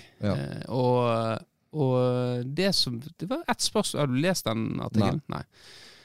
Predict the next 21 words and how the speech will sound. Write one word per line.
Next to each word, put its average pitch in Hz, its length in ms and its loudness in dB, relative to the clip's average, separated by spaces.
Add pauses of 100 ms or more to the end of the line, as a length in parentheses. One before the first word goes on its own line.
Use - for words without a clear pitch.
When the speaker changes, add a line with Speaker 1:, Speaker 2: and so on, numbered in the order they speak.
(260)
Speaker 2:
Det 196 100 0
var 214 260 6
en 220 280 8
ting 180 220 6
som 131 160 -2
på 120 120 2
en 131 60 2
måte 156 260 4
gikk 127 400 0
igjen 123 320 4 (320)
hos 143 220 4
de 123 100 0
fleste. - 500 -2 (360)
Eh, - 680 -4 (920)
og 170 80 -14
hva, 190 480 2
det 170 100 0
var 151 120 4
et 160 80 -4
sånn, 139 280 2
eh, 117 120 0